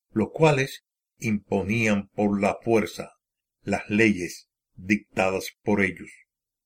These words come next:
Luego, cuando el terror ya no era un freno,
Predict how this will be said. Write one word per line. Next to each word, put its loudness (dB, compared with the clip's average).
Luego, 6
cuando 2
el 0
terror 2
ya 4
no 4
era 4
un 0
freno, 2